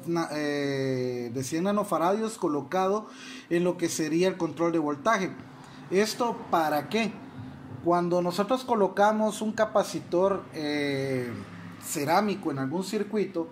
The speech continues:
una de las funciones de un capacitor cerámico es proporcionar una, que la onda senoidal que viaja a través de los flujos de corriente, eh, sea en forma de vibración. Por lo tanto,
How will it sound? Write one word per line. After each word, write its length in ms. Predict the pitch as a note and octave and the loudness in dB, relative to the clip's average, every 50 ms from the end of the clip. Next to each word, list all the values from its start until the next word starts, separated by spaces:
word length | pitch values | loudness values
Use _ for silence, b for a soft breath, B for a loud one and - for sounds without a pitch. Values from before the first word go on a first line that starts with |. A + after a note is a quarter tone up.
| - | -8
una 180 | E3 F3+ G#3 G#3 | -4 0 2 4
de 60 | G#3 | 4
las 140 | G3+ G#3 G3+ | 4 4 2
funciones 400 | - G3+ F#3+ - G3 G3 G3+ F#3+ | 0 -2 -2 0 0 0 0 0
de 80 | F3+ | -2
un 60 | G#3 G3 | -2 -2
capacitor 480 | G#3 G3+ - F#3+ - F#3 - G3 F3+ | 0 0 0 -2 -4 -4 -4 -6 -4
cerámico 640 | - G#3 G3 F#3 F3 F3 F#3 F3+ - F#3+ G3+ G3 B B B B B B B | 0 0 2 2 2 2 0 -4 -2 -2 -2 -2 B B B B B B B
es 140 | E3 F3 F3 | -4 -4 -2
proporcionar 960 | - G3 G#3 G3+ - G3 F#3+ F3+ - - E3 D#3 D3 D3+ E3+ F#3+ G#3+ - - - | 0 0 0 2 2 0 0 0 0 -2 -2 -2 0 2 2 4 4 2 0 -2
una, 560 | E3+ F#3 G3 G3 G3 F#3 F3 E3 D3+ C#3 C3 | -2 -2 0 0 2 2 2 0 0 -4 -4
que 100 | - E3+ | -2 -2
la 160 | D#3+ D#3+ D#3 D#3 | 0 2 2 4
onda 360 | E3+ F#3+ G#3+ A3 G#3 G#3 F#3+ | 4 4 4 4 4 2 2
senoidal 760 | - - E3+ D3+ D3 C#3+ C#3+ C#3 D#3 F3 F#3 F#3+ G3+ G3+ B B B B B B B B - | 2 -2 -2 -2 -2 -4 -2 0 2 2 2 2 0 -2 B B B B B B B B -4
que 140 | - D#3+ D3 | -2 -2 2
viaja 340 | D3+ E3+ F#3+ G3+ F#3+ G3 F3 | 4 4 4 4 4 2 0
a 100 | D#3+ - | 0 0
través 440 | D#3 C#3+ C#3+ D3 D#3+ F3 F3+ F3 | -2 -2 0 2 0 0 0 0
de 80 | F#3+ F#3 | 0 0
los 180 | E3 C#3+ C3 C3 | 0 0 -2 -2
flujos 300 | E3+ F3+ F3+ F#3+ F3+ E3+ | -2 -2 -2 0 -2 -2
de 100 | F3 - | -4 -2
corriente, 560 | - F#3 F#3+ G3+ G3+ F#3 E3+ - F#3+ G#3+ A#3+ B B B B B B B B - - | -2 -2 0 2 2 2 2 0 -2 -4 -4 B B B B B B B B -10 -4
eh, 580 | E3+ E3 D#3+ D#3+ D#3 D#3 D3+ D3+ D3+ D3+ D3 C#3 | 0 0 2 2 0 0 0 0 0 0 0 0
sea 280 | C3+ - - F3+ F3+ F#3+ | -2 0 2 2 2 2
en 100 | F#3+ F3+ | 2 0
forma 380 | - F3 E3 E3 E3 E3 D#3 | 0 0 0 2 2 0 0
de 40 | D#3 | 0
vibración. 580 | D#3 D#3 D#3+ D#3+ D#3+ E3 D#3+ - G#3 A3+ A#3+ A3 B B B B B B B B B - - | 0 0 0 2 0 0 0 0 0 0 0 -2 B B B B B B B B B -4 0
Por 160 | F#3 G#3+ B3 | 2 4 4
lo 180 | B3+ B3+ B3+ B3 | 4 4 2 4
tanto, 500 | - A#3+ A3+ G#3+ G3 F#3 F#3+ F#3 F3 | 4 4 4 4 4 0 -2 -4 -6